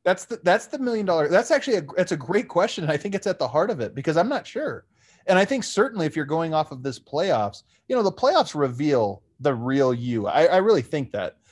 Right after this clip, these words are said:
And in the regular season, I think the answer was probably yes, because he did defend at a much higher level than before. He did offensively look like this piece that you can't hide anymore, but in the playoffs, he didn't. And, um, so I don't know the answer to that. I think that probably requires,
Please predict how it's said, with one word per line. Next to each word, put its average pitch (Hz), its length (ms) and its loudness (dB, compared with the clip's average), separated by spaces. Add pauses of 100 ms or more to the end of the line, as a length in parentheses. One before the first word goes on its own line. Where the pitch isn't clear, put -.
(520)
And 185 220 2
in 220 140 0
the 208 100 0
regular 220 340 2
season, 233 320 -4
I 151 80 0
think 175 180 -6
the 156 140 -2
answer 160 200 -4
was 131 140 -4
probably 147 460 -2
yes, 127 380 -2
because 123 340 -6
he 135 100 -6
did 143 240 -4
defend 123 540 -4
at 117 120 -2
a 113 40 -2
much 117 380 -4
higher 131 280 -2
level 113 260 -4
than 107 200 -6
before. 104 540 -6 (260)
He 131 120 -4
did 135 220 2
offensively 123 640 -2
look 120 220 -6
like 117 180 -4
this 107 140 -16
piece 123 260 -10
that 113 100 -10
you 107 120 -10
can't - 260 -12
hide 113 300 -6
anymore, 104 400 -8
but 117 80 -10
in 123 80 -12
the 185 80 -8
playoffs, 277 340 -6
he 151 100 -10
didn't. 120 380 -10 (480)
And, 135 480 -2 (220)
um, 117 440 2
so - 160 -4
I 196 120 2
don't 269 180 -2
know 202 160 -4
the 170 160 -6
answer 185 220 -10
to 139 80 -6
that. 120 80 0
I - 40 0
think 226 220 -8
that 208 220 -4
probably 165 400 -4
requires, 135 640 -4